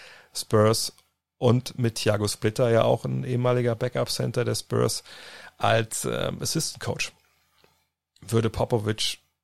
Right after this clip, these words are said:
San Antonio verlassen, um so ein Team zu coachen, um Kyrie Irving zu coachen?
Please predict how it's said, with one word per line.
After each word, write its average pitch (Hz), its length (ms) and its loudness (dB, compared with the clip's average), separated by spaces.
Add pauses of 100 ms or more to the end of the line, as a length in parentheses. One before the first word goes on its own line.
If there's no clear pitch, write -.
(140)
San 110 200 -2
Antonio 110 360 2
verlassen, 131 640 -4 (300)
um 101 200 -2
so 107 180 0
ein 123 120 -4
Team 123 260 -4
zu - 140 -8
coachen, - 380 -6
um 147 120 -2
Kyrie - 300 0
Irving 131 260 2
zu - 140 -8
coachen? 165 380 -4